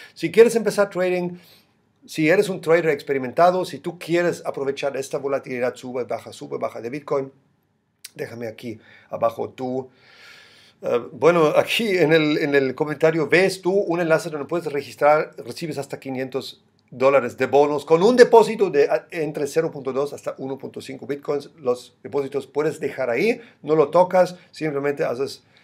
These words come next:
trading con el bono y si pierdes y dices, "Oye, eso no es para mí, mejor, mm, voy a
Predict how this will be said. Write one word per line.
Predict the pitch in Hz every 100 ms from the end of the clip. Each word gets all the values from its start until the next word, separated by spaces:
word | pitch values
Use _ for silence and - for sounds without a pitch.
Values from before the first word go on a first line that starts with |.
| _
trading | - 135 131 120
con | 151 170
el | 175
bono | 151 151 147 143
y | 107
si | - 127
pierdes | 127 135 135 -
y |
dices, | 117 120
"Oye, | 143 139 127
eso | 127 131
no | 123
es | 117
para | 113 110
mí, | 113 127 -
mejor, | 123 104 120 117 113 _ _ -
mm, | 117 113
voy | 107 127
a | 127 120